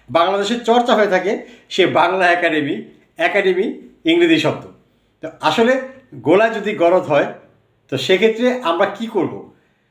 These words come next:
আমাদের কোত্থেকে ঠিক হওয়া উচিত? তারপরে আমরা আরও অনেক শব্দ ব্যবহার করে থাকি, যেমন আরাম, এটা ফার্সি শব্দ। আমরা,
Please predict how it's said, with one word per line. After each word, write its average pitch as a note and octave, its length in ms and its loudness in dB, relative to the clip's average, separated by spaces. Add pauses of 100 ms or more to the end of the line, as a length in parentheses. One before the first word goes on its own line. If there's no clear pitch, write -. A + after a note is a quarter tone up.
(120)
আমাদের F3+ 300 2 (100)
কোত্থেকে A3 380 0
ঠিক A3 200 2
হওয়া C#3 200 2
উচিত? A2+ 200 -10 (640)
তারপরে A#3 360 2 (340)
আমরা G3 220 2
আরও G#3+ 260 2
অনেক A#3+ 200 0
শব্দ A3+ 160 -2
ব্যবহার F#3+ 240 2
করে F3 120 -4
থাকি, F3 340 -6 (300)
যেমন F#3 360 2
আরাম, F3+ 540 0
এটা E3+ 120 2
ফার্সি - 300 0
শব্দ। - 360 -4 (320)
আমরা, E3+ 460 2